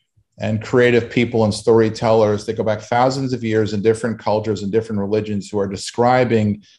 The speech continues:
amazing things and imaginative things and whole worlds. Like, you go back to, like, ancient religions, they're describing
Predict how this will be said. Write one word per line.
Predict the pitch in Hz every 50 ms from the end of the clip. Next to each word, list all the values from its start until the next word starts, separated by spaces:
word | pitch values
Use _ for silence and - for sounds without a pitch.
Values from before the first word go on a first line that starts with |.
| _ _ _ _ _ _ _ _ -
amazing | 113 113 123 131 139 147 151 135 120 139 131 127 113
things | - - 123 123 120 120 120 117 117 107 - -
and | - 98 107 107
imaginative | 110 107 104 107 110 120 120 113 117 117 117 107 110 -
things | - 110 110 107 107 107 107 101
and | 113 107 104 107
whole | 117 127 135 131 120 110
worlds. | 117 123 127 117 101 82 80 - - - - - - _ _ _ - - - _ -
Like, | - 120 117 123
you | 143 143
go | 175 175 -
back | 180 175 170 156 -
to, | - 156
like, | 139 131 113 - -
ancient | 131 139 135 - - 131
religions, | 127 120 127 151 165 151 147 139
they're | 165 160
describing | 151 156 - - 170 170 165 165 160 156 143 131